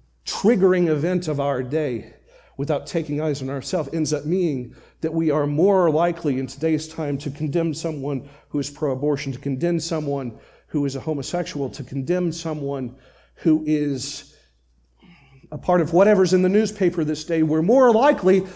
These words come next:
to shout and condemn with that person with one voice than we are the person who, who in the church is trying to destroy the body of Christ by spreading lies about their fellow member.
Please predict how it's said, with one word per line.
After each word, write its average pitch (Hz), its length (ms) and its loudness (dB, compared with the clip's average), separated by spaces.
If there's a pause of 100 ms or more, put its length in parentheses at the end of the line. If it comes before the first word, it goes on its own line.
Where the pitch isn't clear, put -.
(140)
to 180 160 2
shout 247 280 2
and 185 120 0
condemn 214 320 2
with 208 120 2
that 254 220 2
person 185 320 2
with 175 120 0
one 190 260 0
voice 208 260 2
than 196 140 4
we 190 100 2
are 226 180 4
the 214 100 0
person 214 540 -2 (480)
who, 208 260 4
who 208 360 4
in 240 240 2
the 220 100 4
church 302 360 0
is 185 100 -2
trying 233 220 2
to 196 80 0
destroy 254 400 0
the 247 80 2
body 214 240 4
of 208 100 0
Christ 233 460 -2
by 220 180 6
spreading 247 560 4
lies 277 580 8 (140)
about 220 280 8
their 262 100 4
fellow 247 320 8
member. 359 440 6